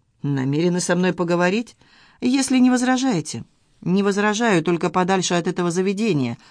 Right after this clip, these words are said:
кивнул Ильичёв в сторону управления. «Боитесь слежки?» «Так же, как и вы».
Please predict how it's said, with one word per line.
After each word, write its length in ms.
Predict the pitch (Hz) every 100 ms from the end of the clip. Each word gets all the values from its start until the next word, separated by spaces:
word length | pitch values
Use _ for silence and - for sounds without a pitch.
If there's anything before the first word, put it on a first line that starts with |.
| _
кивнул 420 | - 196 180 156 -
Ильичёв 640 | 147 131 131 - 220 220 - -
в 80 | -
сторону 360 | - 185 180 175
управления. 800 | 170 185 190 165 135 113 113 - _ _ _ _
«Боитесь 560 | 127 143 151 151 156 -
слежки?» 520 | 220 202 - 139 131 _ _ _ _ -
«Так 180 | 180 160
же, 120 | 202
как 200 | 226 226
и 40 |
вы». 300 | 247 175 160